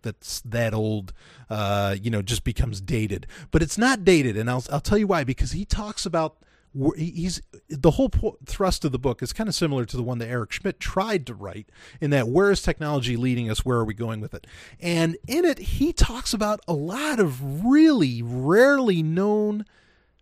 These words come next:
uh, studies, research being done. And one of them is about these sensors that this article talked about.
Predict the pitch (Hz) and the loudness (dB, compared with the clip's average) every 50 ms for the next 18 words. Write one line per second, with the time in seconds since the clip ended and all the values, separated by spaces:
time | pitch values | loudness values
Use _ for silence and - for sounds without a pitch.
0 | _ _ _ - - 143 139 135 131 127 123 120 120 120 113 107 101 - - _ | _ _ _ -6 -4 -2 0 0 0 0 0 0 -2 -4 -4 -8 -14 -20 -20 _
1 | _ - _ _ _ _ _ _ _ _ _ _ _ _ _ _ - - - - | _ -20 _ _ _ _ _ _ _ _ _ _ _ _ _ _ -4 -2 2 4
2 | - 196 220 240 277 269 269 262 254 - - - - - - _ - 131 156 214 | 6 6 6 8 6 6 6 4 2 0 -2 -4 -6 -10 -16 _ -6 -2 2 2
3 | 247 254 - - 254 254 254 240 - - - - - - - _ - 135 196 233 | 4 4 2 2 0 0 -2 -2 -2 -4 -4 -4 -4 -8 -14 _ -8 -6 -4 -2
4 | 226 226 220 190 185 208 214 220 226 233 240 269 _ _ _ _ _ _ _ _ | -2 -2 2 4 4 4 4 2 0 -4 -8 -12 _ _ _ _ _ _ _ _
5 | _ _ _ _ _ _ _ _ _ _ _ _ _ _ _ _ _ _ _ _ | _ _ _ _ _ _ _ _ _ _ _ _ _ _ _ _ _ _ _ _
6 | _ _ _ - 175 180 180 175 175 180 180 165 147 143 214 269 320 320 240 190 | _ _ _ -6 -4 -2 0 2 2 2 2 2 2 4 4 4 6 4 4 6
7 | 208 196 190 190 156 208 220 190 208 170 190 185 190 185 - 196 185 175 - - | 4 4 4 4 4 4 4 4 4 4 4 4 4 2 0 0 2 2 2 2
8 | - 247 247 247 - - 156 131 123 - - 147 127 - - 143 - 151 139 135 | 0 0 0 0 0 0 0 -2 -2 0 0 0 0 0 -2 -2 0 0 0 -2
9 | 131 - - 123 - - 185 185 175 - - 214 - - - - | -2 -4 -8 -6 -4 -4 -4 -4 -6 -8 -12 -16 -16 -18 -20 -20